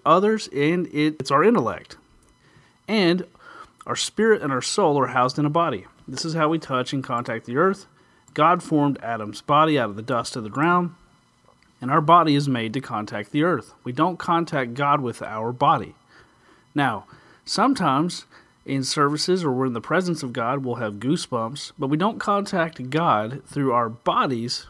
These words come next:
but our innermost being, our spirit. This is our spirit that really, this is how we contact and interact with God. Now, don't get me wrong, goosebumps and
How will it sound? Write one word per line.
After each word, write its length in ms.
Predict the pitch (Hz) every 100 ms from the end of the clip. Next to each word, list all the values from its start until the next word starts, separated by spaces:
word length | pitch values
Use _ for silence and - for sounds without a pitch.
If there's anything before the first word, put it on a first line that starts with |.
| _
but 100 | 147
our 140 | 131 120
innermost 480 | 190 220 196 165 -
being, 220 | 147 131
our 120 | 104
spirit. 560 | - - - 117 78 - -
This 220 | 151 -
is 100 | 190
our 120 | 160
spirit 640 | - - - 196 117 113
that 180 | - 120
really, 680 | 104 120 185 233 139 107 110 - _ _ _
this 140 | 139 165
is 100 | 170
how 100 | 170
we 140 | 156
contact 560 | 135 156 156 156 135 135
and 100 | 123
interact 400 | 123 127 120 -
with 160 | 113
God. 300 | 131 110 104
Now, 240 | 165 143 107
don't 160 | 143
get 100 | 165
me 80 | 170
wrong, 260 | 160 113 107
goosebumps 540 | 143 - 160 160 151
and 160 | 123